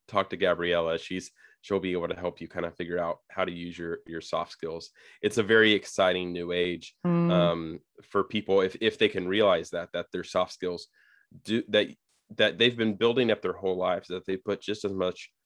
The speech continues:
Speaker 1: work into as anyone building hard skills,
Speaker 2: Mm-hmm.
Speaker 1: that those soft skills can get you a job. And, and it's not just that they'll get you a job, it's an inc-,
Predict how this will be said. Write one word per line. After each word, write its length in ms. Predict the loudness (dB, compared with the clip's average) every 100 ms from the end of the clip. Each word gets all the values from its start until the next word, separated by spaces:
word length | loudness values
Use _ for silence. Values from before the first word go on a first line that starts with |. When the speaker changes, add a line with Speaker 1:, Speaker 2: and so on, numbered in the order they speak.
| _ _
Speaker 1:
work 240 | 0 0 0
into 320 | -4 -2 -4
as 140 | -2
anyone 460 | 0 2 2 0 -4
building 340 | -4 -4 -6
hard 260 | -2 -2 -2
skills, 480 | -6 -10 -10 -12 -20 -8 0
Speaker 2:
Mm-hmm. 240 | 2 4
Speaker 1:
that 240 | 2 0 -6 _ _ _ _ _ -20 -20 _
those 220 | -4 -2
soft 240 | 2 2 0
skills 300 | -4 -4 -6
can 340 | 0 2 2
get 180 | 0 -4
you 160 | -4
a 40 | -8
job. 420 | -8 -10 -10 -14 _ _ _
And, 360 | 2 4 4 0 0
and 140 | 2 4
it's 180 | 2
not 200 | 2 2
just 200 | 0 -2
that 180 | 0 2
they'll 100 | 0
get 160 | -2 -2
you 100 | -2
a 40 |
job, 300 | 0 0 0
it's 200 | -2 -4
an 160 | -6
inc-, 40 | -6